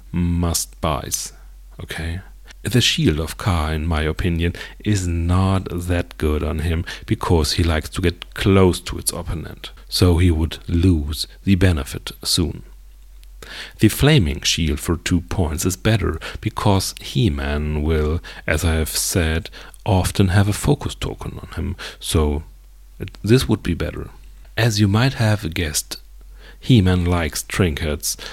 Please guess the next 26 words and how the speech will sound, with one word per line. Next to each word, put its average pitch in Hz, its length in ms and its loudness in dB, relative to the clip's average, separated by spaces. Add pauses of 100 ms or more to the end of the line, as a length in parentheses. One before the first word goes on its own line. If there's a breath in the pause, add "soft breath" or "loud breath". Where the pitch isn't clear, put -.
(260 loud breath)
that 90 160 2
improve 92 580 4
him 98 340 6
in 82 240 0
what 90 260 2
he 107 180 0
likes 82 420 -2
to - 120 -4
do. 85 260 -4 (1120 loud breath)
So 92 320 4
there 90 240 4
are 82 180 4
a - 140 -4
few - 380 -2
options - 560 -2
here 85 320 2
we 87 200 -2
could - 280 -6 (100)
choose - 300 0
from. - 320 -8 (480 loud breath)
The 120 100 4
Grayskull 107 580 2
Ring 76 220 0
for - 140 -4
two 92 220 2
points 80 640 0